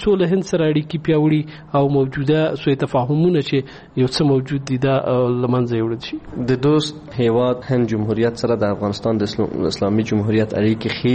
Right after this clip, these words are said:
Speaker 2: دي او د ق-، قناعت وړ دي او، د دواړو هیوادونو لخوا هڅې، لا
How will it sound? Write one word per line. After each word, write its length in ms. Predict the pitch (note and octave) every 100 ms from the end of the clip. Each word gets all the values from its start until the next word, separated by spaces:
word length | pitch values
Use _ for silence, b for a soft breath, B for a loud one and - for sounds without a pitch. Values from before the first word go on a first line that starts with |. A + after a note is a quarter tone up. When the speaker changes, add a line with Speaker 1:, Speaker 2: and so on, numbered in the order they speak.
| B2+
Speaker 2:
دي 80 | D#3
او 60 | A#2+
د 20 | G2+ -
ق-، 160 | - -
قناعت 360 | G#2+ F#2 G#2 A2
وړ 180 | A2+ B2 C#3+
دي 80 | E3+ B B A#2+
او، 80 | A#2+ A#2 G#2+ A2+ G#2+ G#2 G2+ G2+ F2
د 20 | A#2 A2+
دواړو 240 | C3+ C3 A#2+
هیوادونو 440 | A2 G2+ A#2+ B2 A2
لخوا 220 | G#2 A2+ A2
هڅې، 320 | A#2+ - A#2+ G#2 B B B B A2 G#2 G#2 -
لا 80 | B2+